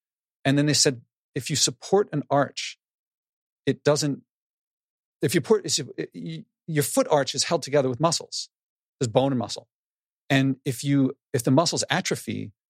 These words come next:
the arch will, f-, will, you'll get flat-footed. I don't know if this is true. I, this is what I read. So is it accurate or not? You have to ask, ask a podiatrist. So that if you support the arch from below, the muscles will atrophy and you'll worsen your condition. You'll actually,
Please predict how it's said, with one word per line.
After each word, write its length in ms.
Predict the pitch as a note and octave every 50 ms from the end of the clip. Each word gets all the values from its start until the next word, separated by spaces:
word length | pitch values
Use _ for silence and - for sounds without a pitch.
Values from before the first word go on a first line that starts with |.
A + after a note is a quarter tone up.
| _
the 100 | - C3+ -
arch 300 | C#3 C#3+ D#3+ D#3 - -
will, 80 | C3+ B2
f-, 200 | A#2 - - - _ _ _ _
will, 240 | B2 A#2+ A#2 A#2 - _ _ _ _ _ _ _ A#2 - _ _ _
you'll 120 | - B2+
get 120 | A2+ A2+ -
flat-footed. 380 | - C3 A#2+ - G#3+ G3+ - - _ _ _ _ _ _ _ _ _ _ _ _ _ _ _
I 80 | - E3+
don't 100 | G3 G#3+
know 40 | A3
if 60 | F#3
this 140 | F#3+ E3 A#2+
is 60 | -
true. 220 | - - G3 F#3+ -
I, 100 | D#3+ E3+
this 200 | - E3+ C#3+ F3+
is 60 | D#3+
what 120 | E3+ D#3 C#3+
I 40 | C3
read. 200 | A#2 G#2+ - - _ _ _ _ _ _ _
So 240 | D#3 - - B2+ B2+
is 160 | A#2+ B2+ B2+
it 100 | B2+ C3
accurate 280 | - C#3 C#3+ - D#3 D3
or 20 | C#3
not? 120 | C#3 C3
You 60 | A#2
have 100 | A#2 A#2
to 60 | -
ask, 160 | A#2 G#2+ - -
ask 180 | - A2 - -
a 40 | G#2+
podiatrist. 500 | - G2+ G2 G#2+ G#2+ G#2 - - - - - _ _ _ _ _ _ _ _ _ _ _ _
So 140 | - - D#3+
that 180 | C#3+ C#3+ - _ -
if 160 | D3 - -
you 80 | E3+
support 500 | B2+ - - C#3 - - - G#3+ G#3+ G#3+
the 100 | - E3 -
arch 200 | C#3+ C#3+ - -
from 140 | - - B2+
below, 360 | A#2 B2 D3+ G3 G3 F3 D3+
the 120 | C3 A#2+ B2
muscles 300 | C3 D3 C3+ - B2+ A#2
will 100 | A2+ -
atrophy 500 | C#3 D#3 F#3 - - B2+ - - A2+ G#2+ -
and 100 | B2+ C3
you'll 220 | B2+ B2+ C3 - _ _ _ _ _ _ _ _ _ _ _
worsen 680 | C#3 A#2+ B2+ E3+ G#3 - - - C3 A2+ A#2 A#2+ A#2 - _ _ _ _ _ _ _ _
your 100 | C3+ C3
condition. 360 | - F#3 G#3+ C4 - - - - _ _ _ _ _ _ _ _ _ _ _
You'll 180 | - C#3+ D3 -
actually, 540 | D#3 D3+ - - D#3 D3 C#3 C3+ C3 -